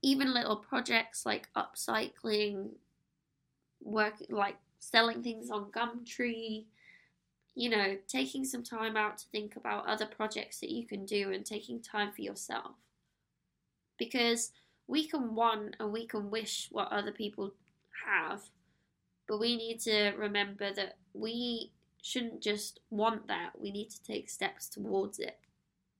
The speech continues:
Because everyone can in some way, in some way they can take steps, and they might not get there, they might not achieve it, but you can still celebrate those little wins of what you have achieved. And that to someone will be a massive achievement.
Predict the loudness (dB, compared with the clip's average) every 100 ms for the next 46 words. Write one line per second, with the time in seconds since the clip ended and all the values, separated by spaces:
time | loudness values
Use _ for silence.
0 | -8 0 2 4 4 4 2 2 -2 -2
1 | 0 0 -2 -6 -6 -4 0 0 0 -8
2 | -10 -2 0 0 -2 -8 _ _ _ _
3 | -4 -2 -2 0 2 2 4 4 4 2
4 | -2 -2 -4 -4 -4 -4 -2 -2 -2 -2
5 | 0 2 2 0 -4 -4 -6 0 4 4
6 | 2 0 0 0 2 0 -2 -8 -10 -4
7 | 0 2 0 -2 _ _ _ _ _ 0
8 | 2 2 2 0 2 2 2 2 2 2
9 | 2 2 2 0 0 0 0 0 2 2
10 | 2 -4 -6 -8 -10 -8 0 2 2 -2
11 | -2 -2 0 -2 -4 -10 -12 -16 -20 -20
12 | _ _ _ _ _ _ 4 6 6 6
13 | 4 -4 -2 4 6 6 0 -2 -2 -4
14 | 0 2 2 0 0 -2 -4 -2 -4 -4
15 | -8 -10 -12 -14 -16